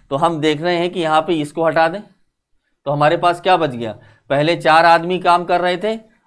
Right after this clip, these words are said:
अब आपका कितने आदमी काम कर रहे हैं, आठ आदमी काम कर रहे हैं। ठीक, पहले उनके साथ छह लड़के काम कर रहे थे, अब आपके साथ कितने लड़के काम कर रहे हैं, बारह लड़के काम कर रहे हैं।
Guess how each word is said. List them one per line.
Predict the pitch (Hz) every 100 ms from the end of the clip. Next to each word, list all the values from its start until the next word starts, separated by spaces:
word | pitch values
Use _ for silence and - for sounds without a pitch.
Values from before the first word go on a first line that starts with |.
| _
अब | 160 165
आपका | 156 156 175
कितने | 156 151 165
आदमी | 160 170 170
काम | 175 175
कर | 170 170
रहे | 180
हैं, | 196
आठ | 147 143 147
आदमी | 156 147 147
काम | 147 143 143
कर | 143
रहे | 143
हैं। | 147 147 - _ _ -
ठीक, | 226 - _ _ _ _ _ _ _ -
पहले | 139 175
उनके | 170 160
साथ | 170 170 165
छह | 190 170
लड़के | 160 170 180
काम | 180 185
कर | 185 185
रहे | 185
थे, | 196 220
अब | - 156
आपके | 165 160 165
साथ | 170 160
कितने | 156 170 165
लड़के | 165 175
काम | 170 170
कर | 170
रहे | 180
हैं, | 185 131
बारह | 131 135 151
लड़के | 143 147 143
काम | 143 139
कर | 139
रहे | 135
हैं। | 135